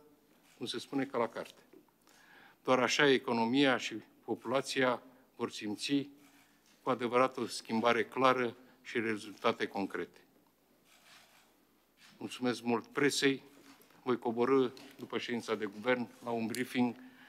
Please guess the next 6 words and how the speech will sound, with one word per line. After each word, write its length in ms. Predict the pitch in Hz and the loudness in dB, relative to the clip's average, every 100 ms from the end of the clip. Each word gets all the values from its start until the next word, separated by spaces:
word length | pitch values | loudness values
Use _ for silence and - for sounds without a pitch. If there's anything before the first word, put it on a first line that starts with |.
| - - _ - | -20 -20 _ -6
alături 460 | 120 120 123 110 | -2 -2 -2 -4
de 300 | 113 113 104 - - _ _ _ _ _ _ _ | 0 0 0 -6 -20 _ _ _ _ _ _ _
alți 260 | 131 117 - | -4 -4 -2
colegi 580 | 113 104 107 113 101 | -4 -4 -2 -2 -2
de-ai 140 | 107 104 | 0 0
mei 360 | 104 101 101 | 0 -8 -10